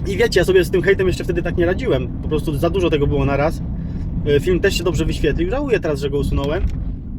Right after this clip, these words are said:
Teraz to już sobie takie komentarze, wiecie, olewam albo coś odpowiem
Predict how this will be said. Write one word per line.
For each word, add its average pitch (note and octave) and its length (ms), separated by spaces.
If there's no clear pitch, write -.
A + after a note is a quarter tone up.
Teraz E3 200
to E3+ 60
już D#3 80
sobie E3 160
takie E3 180
komentarze, D#3 440
wiecie, C3 320
olewam E3+ 640
albo C3+ 220
coś - 200
odpowiem D3 520